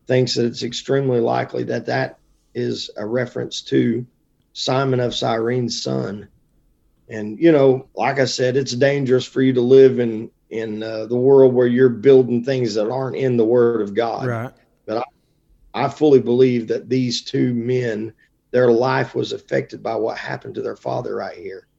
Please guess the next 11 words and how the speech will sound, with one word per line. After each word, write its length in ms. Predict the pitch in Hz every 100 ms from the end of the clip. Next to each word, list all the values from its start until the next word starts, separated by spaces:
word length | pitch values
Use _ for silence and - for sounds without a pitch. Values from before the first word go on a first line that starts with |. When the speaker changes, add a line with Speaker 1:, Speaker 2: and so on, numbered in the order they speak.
| _ _
Speaker 2:
Well, 140 | 143 139
for 180 | 135 123
Paul, 640 | - 151 160 135 131 - -
for 160 | 123
Paul 380 | 113 143 156 147
to 140 | 131
say 520 | 117 143 131 127 127 123
that 220 | 143 123
he 140 | 131 131
saluted 480 | - 123 123 117
Rufus, 600 | 135 139 - 113 113 -